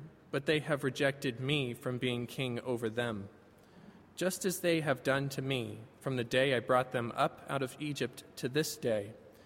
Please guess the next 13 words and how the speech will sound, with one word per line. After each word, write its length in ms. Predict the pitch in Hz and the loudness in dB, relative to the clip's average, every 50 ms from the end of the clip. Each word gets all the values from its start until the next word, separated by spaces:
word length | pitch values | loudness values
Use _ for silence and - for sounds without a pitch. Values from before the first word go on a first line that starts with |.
| - - - - - - | -20 -20 -20 -20 -16 -6
forsaking 640 | - - 139 - - 180 180 180 - 180 165 165 | -2 -2 -2 0 0 0 0 0 0 0 0 2
me 220 | 165 170 170 165 | 2 4 4 2
and 120 | 143 131 131 | 2 0 0
serving 380 | - - 156 151 156 147 135 | 2 2 2 2 2 0 0
other 220 | - 135 139 165 151 | 2 2 2 2 2
gods, 440 | 139 135 123 120 117 117 117 120 - | 2 4 6 6 6 6 4 0 -2
so 140 | - 127 117 | -2 -2 0
also 460 | - 135 143 160 151 - - 123 117 | 4 4 4 4 4 2 -2 -2 -2
they 160 | 110 117 113 | 0 0 0
are 120 | 110 110 107 | 0 0 0
doing 340 | - 127 117 113 110 110 | -2 -2 -2 -2 -4 -6
to 140 | 107 - 117 | -6 -8 -6
you. 300 | 104 113 123 117 104 95 | -4 -2 0 -2 -2 -4